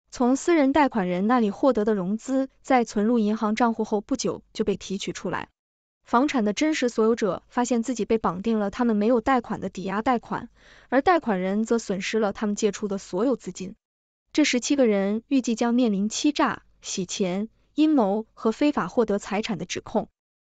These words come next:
曼丽和法尔旨在重新获得D P世界巡回赛的资格。B B C，威尔士高尔夫选手斯图尔特、曼丽和奥利弗·法尔将参加本周在马略卡举行的挑战巡回赛总决赛，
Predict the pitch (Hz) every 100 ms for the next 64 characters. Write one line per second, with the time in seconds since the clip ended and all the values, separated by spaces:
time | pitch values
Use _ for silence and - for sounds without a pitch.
0 | _ _ _ 311 330 311 277 254 247 220
1 | 233 202 202 - - 190 254 240 - 220
2 | 262 294 294 233 196 180 190 _ 269 262
3 | 277 - 247 226 208 - 214 220 277 233
4 | 190 - 202 156 - _ _ _ _ _
5 | _ - 254 240 240 226 262 247 226 -
6 | _ _ _ _ _ - 330 233 - 247
7 | 226 277 254 202 254 - 196 226 196 -
8 | - 254 226 180 - - 214 - _ _
9 | _ 320 277 302 247 - - 208 277 240
10 | 214 - 180 208 - _ _ _ - 233
11 | 262 208 - 254 247 262 262 262 180 160
12 | 226 240 254 233 208 196 220 202 220 180
13 | - 175 196 - 190 156 226 220 202 220
14 | 226 262 220 185 131 170 214